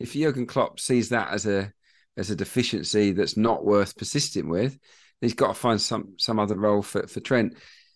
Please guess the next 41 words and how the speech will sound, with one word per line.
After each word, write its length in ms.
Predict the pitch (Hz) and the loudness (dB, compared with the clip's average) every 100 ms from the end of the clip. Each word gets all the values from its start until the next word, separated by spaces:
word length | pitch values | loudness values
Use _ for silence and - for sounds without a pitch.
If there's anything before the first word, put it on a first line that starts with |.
| _ _ _ _ _ _ _ _ _ - | _ _ _ _ _ _ _ _ _ -8
He 140 | 175 | -4
is 100 | 214 | -4
cap-, 360 | - 214 294 - | -4 -4 -4 -4
he 180 | 339 208 | 0 2
is 80 | 330 | 0
capable. 760 | - 277 302 - 73 80 147 _ - | 0 -4 -2 -4 -2 -2 -6 _ -8
Um, 320 | 147 143 143 | -2 0 2
I 180 | 156 175 | 4 6
am 120 | 208 | 4
surprised 640 | 196 147 - 151 139 135 - | 2 -2 0 4 4 2 0
that, 200 | 120 - _ _ _ _ _ - | 0 -2 _ _ _ _ _ -6
that 180 | 120 - | -4 -4
he's 180 | 117 - | -6 -4
not 200 | 120 - | -4 -2
been 140 | 120 | 0
utilised 560 | 117 113 117 107 104 - | 0 0 -2 0 0 2
there 340 | 104 104 107 _ _ _ _ _ | 2 2 -2 _ _ _ _ _
really 520 | 113 123 123 107 90 | 2 6 6 6 4
up 160 | 95 - | 0 -2
until, 500 | 98 - 101 95 107 - | -4 0 0 -2 -8 -16
up 160 | 101 | -12
until 300 | 104 - 107 | -12 -6 -4
this 160 | 104 101 | -2 -6
point. 480 | - 113 101 - - | -2 -2 -2 -4 -6
So 100 | 131 | -4
yeah, 240 | 240 247 | -2 -2
no, 180 | 208 202 | -2 -2
that's 220 | 123 - | -2 0
a, 120 | 127 | 2
that's 200 | - - | 0 0
a 60 | 123 | 4
nice 320 | 131 143 135 | 4 4 4
idea. 500 | 117 110 127 107 104 - - - - | 2 4 4 4 2 -4 -20 -8 -2
I 20 | |
do 160 | 127 156 | 2 2
think 220 | 147 120 | 2 2
Jude 180 | 127 113 | 2 2
Bellingham 340 | 120 113 107 | 2 2 0
would 200 | 107 92 | -2 -2
be 140 | 110 | -2
a, 60 | 104 | -2